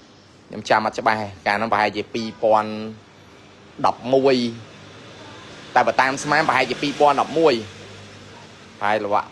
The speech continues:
bạn pi pon đọc môi á, nhưng chập đau mà lên game hay nâng lụa game. Cứ là bạn phân phân nắng. Bạn phân phân nắng.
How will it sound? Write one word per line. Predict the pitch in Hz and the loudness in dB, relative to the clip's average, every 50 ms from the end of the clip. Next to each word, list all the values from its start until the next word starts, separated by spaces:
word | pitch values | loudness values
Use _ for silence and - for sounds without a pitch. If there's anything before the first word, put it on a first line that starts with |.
| - - - | -18 -8 0
bạn | - 110 92 85 - - | 2 2 2 2 -2 -6
pi | 131 127 123 - | -6 -4 2 4
pon | 127 123 123 | 4 4 4
đọc | 113 110 | 2 -2
môi | 120 120 131 143 170 | 0 2 4 4 4
á, | 175 | 4
nhưng | 156 139 120 | 2 0 -2
chập | - 135 - - | 0 -2 -2 0
đau | 107 113 110 113 117 117 | 0 2 4 4 4 4
mà | 117 113 107 98 95 95 95 95 98 101 | 2 0 -2 -2 -2 -2 -2 -2 -2 -2
lên | 104 110 113 110 110 107 | 0 0 0 0 -2 -4
game | 98 92 90 95 98 107 | -4 -4 -2 -4 -4 -4
hay | 113 110 107 | -4 -4 -4
nâng | 110 107 107 | -4 -6 -6
lụa | 113 113 110 107 - 110 | -4 -4 -4 -6 -8 -10
game. | 95 90 82 85 90 95 104 - - - - - - - - - - - - - | -8 -8 -8 -8 -8 -10 -12 -18 -20 -20 -20 -20 -20 -20 -20 -20 -20 -20 -12 -8
Cứ | 131 127 | -6 -6
là | 110 104 | -4 -2
bạn | - - - - | -2 -2 -4 -2
phân | - 113 110 | -4 -4 0
phân | - 120 117 | 0 -2 0
nắng. | 123 120 104 92 - - - - - - - - - - - - - - - - - - - - - - - - - - - - - - - - - - - - - - - - - - - - - - - - - - | 0 -2 -2 -2 -8 -18 -20 -20 -20 -20 -20 -20 -20 -20 -20 -20 -20 -20 -20 -20 -20 -20 -20 -20 -20 -20 -20 -20 -20 -20 -20 -20 -20 -20 -20 -20 -20 -20 -20 -20 -20 -20 -20 -20 -20 -20 -20 -20 -20 -20 -20 -16 -10 -8
Bạn | - - - | -8 -6 0
phân | - 113 110 | 0 0 2
phân | 107 117 107 113 | 2 0 0 2
nắng. | 117 107 | 0 -2